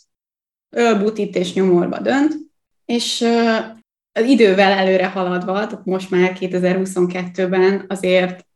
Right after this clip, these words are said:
ez már kezd lecsillapodni. Á, még mindig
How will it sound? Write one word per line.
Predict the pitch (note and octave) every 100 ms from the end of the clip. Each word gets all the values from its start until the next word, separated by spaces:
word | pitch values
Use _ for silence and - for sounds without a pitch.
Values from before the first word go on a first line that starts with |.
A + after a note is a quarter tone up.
| _
ez | - G3+ G3+
már | F3+ E3+ F3+
kezd | - F3+ E3+ E3+ -
lecsillapodni. | - F3 - F#3 F3+ F3 - - - - C4+ D#4+ - - - - _ _ _ _
Á, | G#3 G3+ G3 G3 - _ _
még | A3+ A3+ A3+
mindig | C#4 C4+ F#3+ F#3 F3+ -